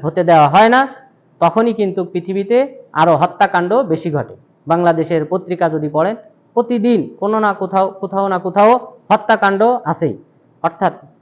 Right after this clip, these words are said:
হত্যাকাণ্ড ব্যতীত মনে হয় একটা দিনও, অর্থাৎ এটা পত্রিকাতে আসে, যেগুলো পত্রিকাতে আসে না,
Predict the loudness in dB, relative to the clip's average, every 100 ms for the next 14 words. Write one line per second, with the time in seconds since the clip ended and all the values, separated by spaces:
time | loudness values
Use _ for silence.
0 | _ -6 -2 -2 0 0 2 2 2 0
1 | -4 -4 -4 -8 _ -4 0 0 0 -2
2 | 0 -2 0 -2 -2 -6 -18 _ _ -12
3 | -6 -4 -2 -2 0 0 0 0 0 2
4 | 2 0 -4 -4 0 0 2 0 0 -2
5 | 2 2 2 0 -2 -6